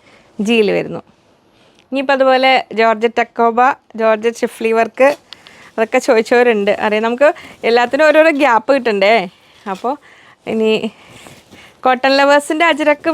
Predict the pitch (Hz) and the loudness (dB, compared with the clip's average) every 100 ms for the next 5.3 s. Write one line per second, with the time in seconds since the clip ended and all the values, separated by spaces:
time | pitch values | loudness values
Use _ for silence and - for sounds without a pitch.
0 | 311 302 294 294 294 311 269 240 240 269 | -2 0 0 0 2 2 2 2 0 0
1 | 294 269 - 302 311 330 311 311 302 269 | 0 -2 0 -2 0 -2 -4 -2 -2 0
2 | 277 285 277 285 320 - - _ 254 240 | 0 2 2 0 0 -2 -20 _ -2 -2
3 | 233 269 233 202 202 220 233 202 214 220 | -2 0 2 0 0 -2 0 0 -2 -2
4 | 392 - _ _ _ _ _ - 214 190 | -2 -4 _ _ _ _ _ -6 -4 -2
5 | 196 190 185 | -2 0 2